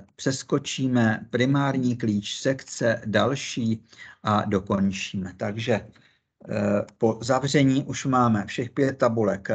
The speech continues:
mm, vše-, všech pět tabulek, eh, odběratelů a jdeme na prodeje. Dopředu avizuju, že tady už nuda skončí, protože, eh, tam bude,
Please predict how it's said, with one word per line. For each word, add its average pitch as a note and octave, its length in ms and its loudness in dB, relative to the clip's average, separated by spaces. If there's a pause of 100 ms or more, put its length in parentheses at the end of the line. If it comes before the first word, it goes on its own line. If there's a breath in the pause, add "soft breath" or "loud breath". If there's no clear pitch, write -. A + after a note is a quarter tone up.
mm, F#2+ 400 -4
vše-, - 260 -12
všech B2 240 -6
pět C3 320 -2
tabulek, A#2+ 520 2
eh, G#2+ 120 0
odběratelů D3 1080 2
a D3+ 160 2
jdeme C#3 420 4
na C3 120 0
prodeje. G2 540 -2 (360 loud breath)
Dopředu F3+ 480 4
avizuju, C#3+ 380 0
že D3 160 2
tady C#3 260 2
už D3+ 200 -6
nuda D3+ 260 0
skončí, F#2+ 600 -4
protože, D3 680 2 (580 loud breath)
eh, A2+ 160 0
tam C3 320 2
bude, C#3 400 4